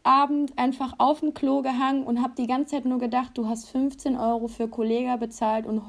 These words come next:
hockst hier über der Schüssel und kriegst nix hin. So, dann hatte ich mich aber auch irgendwann ausgekotzt, Kollega war weg, na gut, <laughs> passiert.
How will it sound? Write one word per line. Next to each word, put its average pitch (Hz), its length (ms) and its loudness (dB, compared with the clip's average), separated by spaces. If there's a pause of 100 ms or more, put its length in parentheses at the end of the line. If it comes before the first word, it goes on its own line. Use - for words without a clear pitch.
(220)
hockst - 380 0
hier 277 200 2
über 254 220 0
der 240 160 2
Schüssel 269 500 -2 (300)
und 247 160 0
kriegst - 340 -8
nix 262 300 0
hin. 277 280 2 (460)
So, 285 60 2
dann 294 160 4
hatte 320 140 4
ich 320 80 0
mich 311 140 2
aber 277 120 0
auch 277 140 -4
irgendwann 311 380 2
ausgekotzt, - 720 -2
Kollega 247 400 2
war 220 120 2
weg, 302 220 0
na 220 200 0
gut, 302 220 2 (200)
<laughs> - 200 -6
passiert. 330 560 6